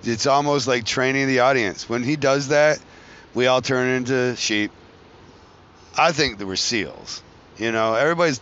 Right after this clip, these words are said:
sheep or lions. "It's okay 'cause lions eat sheep." I, you know, do they? Like, do they? I mean, I know, I know wolves eat sheep.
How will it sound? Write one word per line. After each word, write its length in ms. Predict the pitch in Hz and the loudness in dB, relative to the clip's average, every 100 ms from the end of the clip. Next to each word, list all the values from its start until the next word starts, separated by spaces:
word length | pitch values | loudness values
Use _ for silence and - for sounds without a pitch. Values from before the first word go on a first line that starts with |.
| - | -2
sheep 400 | - - 139 131 | 0 0 0 -2
or 100 | 117 | -4
lions. 680 | 98 98 110 92 85 85 - - - - - - - - | -2 0 0 -2 -6 -12 -16 -20 -20 -20 -20 -20 -16 -8
"It's 140 | 123 | -2
okay 460 | 143 120 131 123 113 | 0 0 2 2 2
'cause 140 | 110 | -2
lions 460 | 117 123 117 107 101 | 2 2 2 -2 -4
eat 180 | 117 | -4
sheep." 340 | 101 104 92 82 - - - | -4 -2 -4 -4 -12 -20 -4
I, 180 | 131 139 - - - | -2 0 -4 -16 -4
you 140 | 143 | -2
know, 280 | 160 180 107 | 0 0 -2
do 260 | 120 147 190 | -2 -2 0
they? 320 | 196 220 208 - - - - - | 2 0 -2 -8 -20 -20 -8 -2
Like, 180 | 135 - - - - - | -2 -4 -18 -20 -20 -6
do 160 | 160 240 | -4 0
they? 400 | - 480 349 - - - - - - - - - - | 2 4 4 2 -8 -20 -20 -18 -10 -6 -6 -4 0
I 80 | 185 | 2
mean, 180 | 196 | 4
I 100 | 185 | 4
know, 320 | 185 208 202 - | 4 2 0 2
I 120 | 147 | 0
know 200 | 165 175 | 2 2
wolves 540 | 139 120 151 175 147 | 2 2 2 2 -2
eat 240 | 113 107 - | -2 -4 -4
sheep. 440 | - 85 87 135 | -4 -2 -4 -6